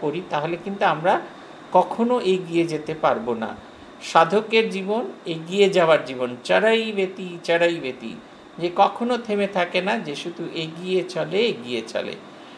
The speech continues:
সামান্য প্রাপ্তি, ঈশ্বরকে, ঈশ্বরের কাছে যাওয়ার পরে সামান্য প্রাপ্তি, সেইগুলি নিয়ে মেতে না থেকে অসামান্য প্রাপ্তি করার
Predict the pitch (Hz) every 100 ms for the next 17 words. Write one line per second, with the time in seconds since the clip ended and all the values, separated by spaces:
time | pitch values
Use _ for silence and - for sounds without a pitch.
0 | - - 208 214 254 269 277 262 - 220
1 | 208 - 170 165 180 - - 202 196 -
2 | 190 185 - 196 196 196 190 196 175 175
3 | 180 185 185 - 196 196 233 302 277 190
4 | 160 147 - 214 302 - - - - -
5 | 202 208 208 214 214 226 226 196 180 165
6 | 185 160 147 - 160 - 220 - - -
7 | - - 185 - 226 247 247 247 254 240
8 | 226 202 180 - - 220 226 175 165 170